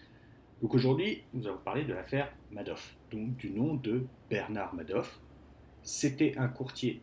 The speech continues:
ultra célèbre, je dirais même une star de Wall Street. Un courtier très prisé, respecté, et que l'on croyait jusqu'en décembre deux mille huit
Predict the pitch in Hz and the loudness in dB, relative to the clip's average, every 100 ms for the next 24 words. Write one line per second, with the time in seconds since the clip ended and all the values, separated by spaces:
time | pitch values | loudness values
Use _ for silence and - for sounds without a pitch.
0 | - - - 135 - 95 135 - - - | -8 -6 0 0 2 0 -2 -4 -10 -8
1 | 113 113 120 127 165 - 113 - - - | -2 4 6 6 4 0 -4 -4 -2 0
2 | 101 - - 95 90 87 - 92 - - | 2 0 -6 -6 -4 -6 -6 -8 -10 -20
3 | - - - - - 107 - 131 - 107 | -20 -20 -18 -16 -6 -4 -2 -2 0 -2
4 | - - - - 110 101 127 - - - | 0 0 2 0 2 2 0 -6 -16 -16
5 | - 101 - - 131 - 107 131 - - | -2 2 2 4 2 4 0 0 -6 2
6 | 120 123 101 - 120 101 156 180 104 - | 4 4 2 0 0 4 2 2 -6 -4
7 | 92 85 110 120 104 92 85 92 156 | -6 -2 -2 -2 -2 -4 -4 -2 -4